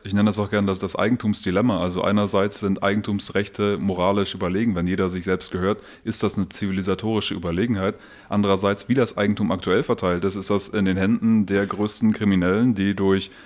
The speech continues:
Fiat-Geld, durch, äh, Kriege und so weiter sich das alles zugeschustert haben. Und wenn man von jetzt auf gleich auf eine Privatrechtsgesellschaft geht, dann haben die natürlich einen riesengroßen Startvorteil. Und,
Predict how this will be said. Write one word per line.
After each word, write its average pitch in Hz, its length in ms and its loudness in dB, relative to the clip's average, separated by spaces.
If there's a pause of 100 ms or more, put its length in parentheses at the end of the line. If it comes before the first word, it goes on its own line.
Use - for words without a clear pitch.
(180)
Fiat-Geld, 107 840 2
durch, 101 320 0
äh, 101 180 2
Kriege 110 520 2 (240)
und 107 120 0
so 98 140 0
weiter 101 280 0
sich 104 200 -2
das 113 160 -2
alles 98 220 0
zugeschustert 110 580 -2
haben. 107 240 0
Und 95 100 -4
wenn 101 80 2
man 101 120 2
von 95 140 -2
jetzt 113 220 -2
auf 104 100 -6
gleich 113 300 0
auf 98 100 -8
eine 101 100 2
Privatrechtsgesellschaft 92 1000 0
geht, 117 180 0
dann 90 140 -4
haben 87 160 -2
die 95 80 -2
natürlich 98 500 -2
einen 92 240 -2 (420)
riesengroßen 92 520 2
Startvorteil. 90 760 -2 (600)
Und, 95 280 -2